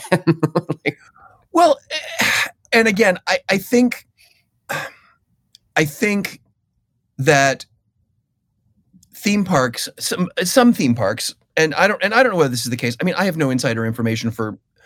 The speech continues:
Speaker 2: either
Speaker 1: Yeah, me
Speaker 2: Universal or
Speaker 1: neither.
Speaker 2: Six Flags.
Speaker 1: Yeah.
Speaker 2: So I'll just, I'll just state that right up front.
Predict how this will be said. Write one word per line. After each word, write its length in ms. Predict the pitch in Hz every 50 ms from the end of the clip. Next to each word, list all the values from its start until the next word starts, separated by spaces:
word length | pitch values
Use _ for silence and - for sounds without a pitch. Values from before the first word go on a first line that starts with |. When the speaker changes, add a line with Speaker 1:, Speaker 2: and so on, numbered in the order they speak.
| _ -
Speaker 2:
either 160 | - 147 143 143
Speaker 1:
Yeah, 180 | 135 139 -
me 140 | - 95 87
Speaker 2:
Universal 60 | 92
or 120 | 92 95 82
Speaker 1:
neither. 60 | 80 82 87
Speaker 2:
Six 40 | -
Flags. 340 | - - - _ _ - - -
Speaker 1:
Yeah. 60 | - -
Speaker 2:
So 180 | 135 131 135 -
I'll 120 | 147 151 156
just, 220 | 147 151 143 - -
I'll 100 | 143 143
just 140 | 135 135
state 160 | - 131 113 -
that 120 | 113 -
right 120 | 110 117 104
up 80 | -
front. 160 | - 101 87